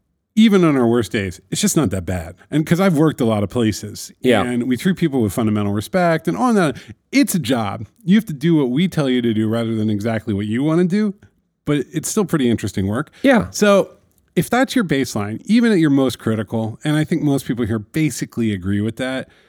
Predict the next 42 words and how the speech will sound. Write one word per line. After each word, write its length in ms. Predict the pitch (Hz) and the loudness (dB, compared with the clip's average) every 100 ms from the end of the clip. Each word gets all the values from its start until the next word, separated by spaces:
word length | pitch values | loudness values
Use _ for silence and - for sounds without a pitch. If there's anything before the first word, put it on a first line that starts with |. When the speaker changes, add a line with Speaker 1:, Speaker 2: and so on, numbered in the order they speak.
| _ _ _ | _ _ _
Speaker 1:
and 160 | 120 143 | 0 2
you're 120 | 170 | 2
telling 320 | - 143 143 | 0 0 2
me 120 | 139 | 2
that 100 | 127 | 2
you 120 | 113 104 | 0 -2
just 220 | 117 - | -4 -6
kinda 220 | 123 101 | -6 -4
hate 280 | 80 117 120 | -4 -4 -4
everybody, 460 | 131 127 135 139 | -4 -4 -2 -4
I'm 180 | 127 135 | -4 -2
like, 200 | 139 131 139 | -2 -4 -6
"Oh, 240 | 139 107 - | -6 -6 -6
there 180 | 131 113 | -4 -2
we 120 | 101 | -2
go. 360 | 92 85 85 - - | -4 -6 -6 -8 0
We've 200 | 160 175 | 2 2
had 300 | 135 123 104 | 0 -2 -2
that. 240 | 95 98 - | -4 -6 -2
I 60 | |
don't 180 | 160 151 | 0 0
ever 220 | 147 127 | 0 2
want 180 | 117 104 | 2 2
it 100 | 95 | 0
again." 400 | 90 87 87 82 - | -4 -6 -4 -6 0
Speaker 2:
Yeah, 380 | 185 160 143 127 | 4 4 4 2
it's 160 | 202 | 2
a 60 | 196 | 2
great 260 | 143 113 - | 2 2 2
point. 280 | 98 95 156 | 0 0 2
And 60 | |
because 220 | 190 220 | 2 4
a 60 | 202 | 4
lot 400 | 185 175 175 180 | 6 6 6 4
of 100 | 151 | 2
times 400 | - 135 123 110 | 2 4 4 2
it's 260 | - 131 - | 0 0 2
the 280 | 127 117 107 _ - | 2 2 0 _ -2
July 760 | 147 135 139 160 185 202 214 | 4 6 6 6 4 4 2
two 240 | 208 175 170 | 2 2 4
thousand 460 | 165 151 156 160 | 4 4 2 4
eighteen 640 | 147 156 - 127 117 117 | 2 2 2 2 2 0